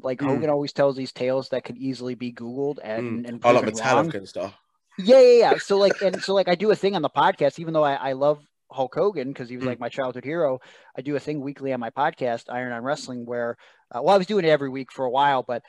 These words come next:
Speaker 1: uh, believe it or not, I started to run out of lies. I still have them, then I sprinkle in sporadically, but we do the Hulk Hogan Lie of the Week,
Speaker 2: Mm.
Speaker 1: where I find an audio clip or a passage from his book, and I read it, and then I quickly,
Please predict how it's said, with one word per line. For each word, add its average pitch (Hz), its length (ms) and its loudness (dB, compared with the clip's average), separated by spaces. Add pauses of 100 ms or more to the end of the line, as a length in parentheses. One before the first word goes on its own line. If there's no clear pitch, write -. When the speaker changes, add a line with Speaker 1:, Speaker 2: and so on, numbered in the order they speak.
(100)
Speaker 1:
uh, 127 260 -2 (140)
believe 165 240 2
it 175 60 0
or 143 60 0
not, 156 180 4
I 139 60 2
started 160 260 -2
to 131 80 -6
run 147 180 0
out 143 300 0
of 117 100 -4
lies. 123 400 0
I 135 60 -6
still 190 180 -4
have 151 260 0
them, 139 200 -4
then 127 100 -6
I 123 60 -8
sprinkle 135 440 -10
in 131 80 -8
sporadically, 131 640 -4
but 131 120 -10
we 135 100 -12
do 151 160 -8
the 139 80 -4
Hulk 147 240 -2
Hogan 143 260 -4
Lie 131 200 -2
of 123 100 -6
the 120 80 -12
Week, 175 320 -8 (260)
Speaker 2:
Mm. 123 180 -2
Speaker 1:
where 135 260 -2 (240)
I 147 200 2
find 147 400 -2
an 135 100 -10
audio 143 300 -4
clip 143 300 -8
or 120 140 -10
a 120 40 -10
passage 127 400 -8
from 123 160 -12
his 120 140 -18
book, 143 320 -10
and 123 100 -12
I 117 60 -10
read 143 320 -8
it, 131 160 -4 (240)
and 135 120 -2
then 135 80 2
I 127 100 0
quickly, 139 600 -4